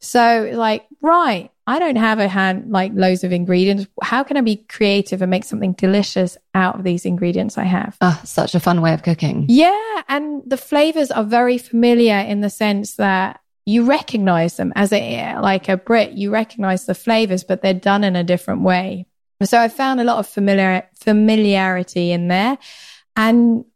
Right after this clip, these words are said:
Speaker 1: also the cookbook looks at the different seasons. So winter is very long in Sweden.
Speaker 2: Okay. <laughs>
Speaker 1: But there's a Swedish saying which goes,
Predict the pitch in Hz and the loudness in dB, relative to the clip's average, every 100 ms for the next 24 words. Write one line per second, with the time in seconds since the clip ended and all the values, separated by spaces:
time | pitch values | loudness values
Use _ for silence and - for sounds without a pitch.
0 | _ - 269 247 254 233 220 - 214 214 | _ -2 0 2 2 2 0 -2 -2 0
1 | 269 254 220 214 208 - - 202 196 208 | -2 -2 -2 0 -2 -2 -2 0 0 0
2 | - 190 - 214 208 185 - - - - | -2 -4 0 2 2 0 -4 -6 -10 -16
3 | - 208 202 254 294 285 214 - 190 - | -2 2 4 2 2 0 -2 -2 -8 -12
4 | _ 180 180 175 170 170 170 - 180 104 | _ 0 2 2 0 -2 -6 -4 -4 -4
5 | 196 180 - 170 151 180 202 156 - - | -4 -2 0 0 2 2 2 -2 -4 -4
6 | - - - 226 175 254 254 240 220 _ | -2 -2 -6 -12 -2 2 2 2 -6 _
7 | 202 196 190 196 - 214 202 185 - 202 | -4 -2 -4 -6 0 2 2 0 -2 0
8 | 190 170 165 165 180 - - 190 180 - | 0 -2 -6 -8 -8 -6 0 0 0 -8
9 | - | -18